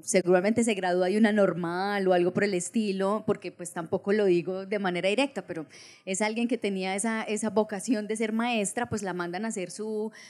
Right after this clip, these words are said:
su práctica y ella decide hacerla en una, un pueblito costero y, pues, allá se conoce con el Capi y el Capi,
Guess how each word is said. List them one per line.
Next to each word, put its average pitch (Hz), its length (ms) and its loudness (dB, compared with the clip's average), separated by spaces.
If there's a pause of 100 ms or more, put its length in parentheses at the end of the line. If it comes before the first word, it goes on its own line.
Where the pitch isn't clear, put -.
(120)
su 175 560 4
práctica 240 640 0 (280)
y 208 200 2
ella 185 220 2
decide 196 280 -2
hacerla 202 320 -6
en 214 140 2
una, 226 300 4
un 226 100 -2
pueblito 247 440 0
costero 254 600 0
y, 240 100 -8
pues, 180 180 -8
allá 170 240 -4
se 170 120 -8
conoce 160 600 -6
con 185 200 -2
el 214 120 -4
Capi 208 600 -6
y 180 160 -4
el 160 120 -4
Capi, 180 720 -4